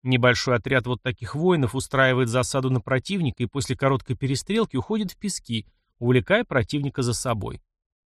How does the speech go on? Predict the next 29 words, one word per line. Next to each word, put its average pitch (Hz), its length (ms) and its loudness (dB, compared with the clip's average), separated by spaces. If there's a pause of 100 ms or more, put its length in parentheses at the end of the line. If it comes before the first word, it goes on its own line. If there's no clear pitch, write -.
(200)
Но 123 160 4
эти 127 220 2
воины 131 380 4
знают 135 340 2
все 226 240 -4
колодцы, 123 480 2
а 127 100 4
идут 127 260 0
туда, 165 340 2
где 131 260 2
один 131 300 2
только 131 260 -6
песок. - 440 -8 (640)
Идут 175 360 -2
умно. 123 360 0 (320)
Пока 135 280 0
часть - 320 -2
уводит 131 340 2
противника 135 560 -2
за 120 100 -2
собой, 120 380 0
несколько 131 380 -2
человек 135 420 0
уходит 123 320 -6
в - 60 -8
сторону 180 420 2
и 127 60 6
набирает 131 380 4
воду. 107 360 -6